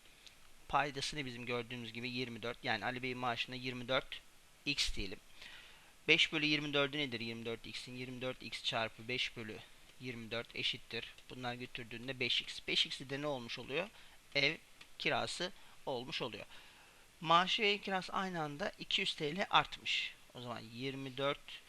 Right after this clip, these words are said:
x artı iki yüz, ev kirası da beş x artı iki yüz.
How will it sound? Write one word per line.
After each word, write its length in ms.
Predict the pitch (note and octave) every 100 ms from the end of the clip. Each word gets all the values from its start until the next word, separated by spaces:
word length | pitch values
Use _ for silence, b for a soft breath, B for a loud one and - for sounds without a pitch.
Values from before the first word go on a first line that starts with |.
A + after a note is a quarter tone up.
| -
x 280 | C3+ C3 - - B2+
artı 360 | A#2+ - -
iki 320 | - B2+ -
yüz, 420 | D3 C#3+ D3 - - - B B B B B - - - -
ev 180 | D3 C#3
kirası 500 | C3+ A#2+ A2+ A2+ G#2+
da 240 | D3 G#3 - - - C#3
beş 300 | C#3+ - A#2+
x 220 | - - -
artı 500 | B2+ A#2 - E3+ F3 - - - - - -
iki 240 | D#3 - B2
yüz. 260 | - -